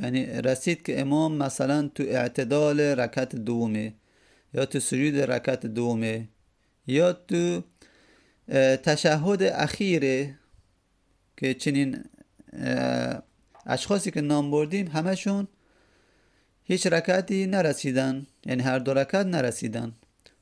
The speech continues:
پس وقتی که امام سلام داد، پا می‌شه و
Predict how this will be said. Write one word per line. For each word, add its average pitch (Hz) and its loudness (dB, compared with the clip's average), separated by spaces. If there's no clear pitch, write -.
پس 139 -2
وقتی 160 0
که 151 2
امام 151 4
سلام 147 2
داد، 202 0
پا 175 2
می‌شه 196 2
و 202 2